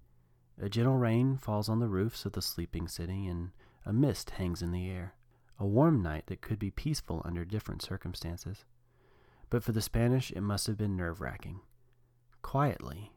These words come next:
the Europeans moved west toward one of the few undamaged causeways connecting the city to the mainland. High stealth rolls meant that they were making good headway. If they could just avoid being spotted,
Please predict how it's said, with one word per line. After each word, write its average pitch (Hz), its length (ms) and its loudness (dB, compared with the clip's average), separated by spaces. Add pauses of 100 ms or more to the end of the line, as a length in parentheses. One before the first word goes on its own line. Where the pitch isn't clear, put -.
(140)
the 101 80 -4
Europeans 110 600 0
moved 98 220 -2
west 101 460 -4
toward 95 320 -2
one 95 220 2
of 107 80 -2
the - 100 -8
few 120 380 0
undamaged 107 640 -2
causeways 92 580 -4
connecting 101 460 -2
the 90 80 -2
city 117 380 0
to - 160 -4
the 104 100 -2
mainland. 87 580 -6 (640)
High 117 180 2
stealth 147 380 2
rolls 92 340 0
meant 104 220 0
that 101 120 -10
they 101 160 -2
were 95 100 0
making 98 320 -2
good 95 180 -4
headway. 92 420 -4 (800)
If 104 140 0
they 113 120 4
could 110 140 -2
just 123 260 0
avoid 135 340 4
being 143 220 2
spotted, 80 460 -2